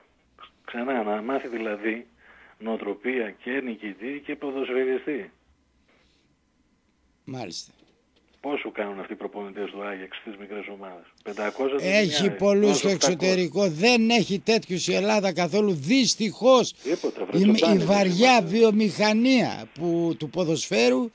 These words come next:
Speaker 2: δεν έχει αγγίξει την Ελλάδα, με αποτέλεσμα να διοικείται το ελληνικό ποδοσφαίρο, ποδόσφαιρο από ανθρώπους που,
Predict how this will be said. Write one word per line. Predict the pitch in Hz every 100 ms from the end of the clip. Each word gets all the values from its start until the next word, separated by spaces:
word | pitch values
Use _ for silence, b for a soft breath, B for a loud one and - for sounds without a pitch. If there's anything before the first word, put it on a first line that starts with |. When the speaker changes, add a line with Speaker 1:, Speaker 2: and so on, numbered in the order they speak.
| b b
Speaker 2:
δεν | 143 220 254 226
έχει | 208 160
αγγίξει | 165 160 170 151 -
την | 143 151
Ελλάδα, | 151 185 208 196
με | 185
αποτέλεσμα | 175 143 156 185 202 180 185 185
να | 170 165
διοικείται | 151 175 165 - 226 185
το | 165 165
ελληνικό | 156 156 - 156
ποδοσφαίρο, | 170 147 139 147 196 202 B B B
ποδόσφαιρο | 151 147 196 156 208 226 196 b b
από | 180 180 208
ανθρώπους | 202 190 220 165 180 -
που, | 175